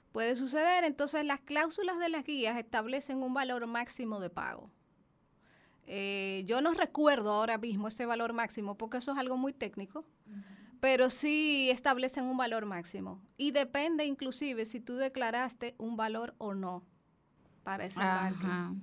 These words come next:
Speaker 1: Eh, entonces, hay, también hay que leerse esas cláusulas de las guías. Lo bueno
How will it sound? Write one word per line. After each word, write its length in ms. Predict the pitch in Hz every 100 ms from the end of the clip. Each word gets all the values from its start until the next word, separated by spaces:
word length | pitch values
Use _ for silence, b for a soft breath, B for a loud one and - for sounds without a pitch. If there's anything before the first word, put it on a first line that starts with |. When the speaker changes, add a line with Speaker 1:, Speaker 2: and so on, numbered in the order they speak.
| -
Speaker 1:
Eh, 300 | 190 254 185
entonces, 600 | 180 202 240 226 208 208 - -
hay, 160 | 196 196
también 380 | - 202 220 240
hay 80 |
que 120 | 240 240
leerse 380 | 214 208 220
esas 240 | 196 208 196
cláusulas 520 | 196 185 - 190 196
de 100 | 190
las 140 | 180
guías. 260 | 185 170 175 B B B B
Lo 180 | 247 285
bueno 180 | 370